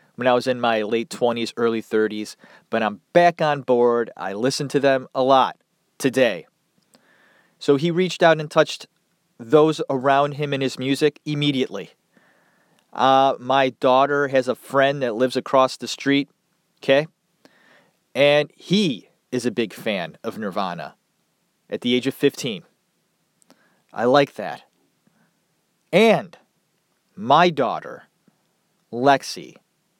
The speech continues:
nine years old, mind you,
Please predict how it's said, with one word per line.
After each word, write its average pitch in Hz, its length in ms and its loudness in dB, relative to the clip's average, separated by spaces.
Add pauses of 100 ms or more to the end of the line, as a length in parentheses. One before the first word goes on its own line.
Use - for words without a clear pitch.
(360)
nine 143 280 2
years 143 240 -2
old, 104 360 -2 (320)
mind 139 360 2
you, 87 240 -16